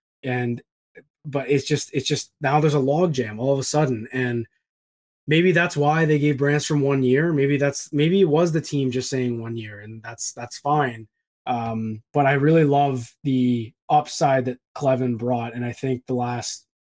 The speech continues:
three, four months of his development have been huge, obviously, right? Winning the hardest worker.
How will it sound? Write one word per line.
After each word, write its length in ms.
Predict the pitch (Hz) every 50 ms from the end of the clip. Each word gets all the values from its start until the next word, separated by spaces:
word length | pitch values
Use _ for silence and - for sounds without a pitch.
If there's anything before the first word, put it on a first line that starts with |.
| _ _ _ _ _ -
three, 200 | - 160 156 151
four 240 | - 160 156 143
months 440 | 131 131 135 135 131 123 - - - -
of 400 | 143 131 131 127 117 110 107 - - _ _ -
his 140 | 143 127 113
development 680 | - 127 117 123 127 143 147 156 175 185 190 185 - _ _ _ _ _ _ -
have 260 | - 127 123 120 110
been 160 | 113 127 123 120
huge, 340 | - 208 214 190 143 120
obviously, 380 | 127 117 107 113 113 - - 113
right? 180 | 113 123 139 127
Winning 220 | 131 135 131 131
the 60 | 127
hardest 260 | 123 131 127 127 113
worker. 480 | 117 120 123 120 - 127 123 120 117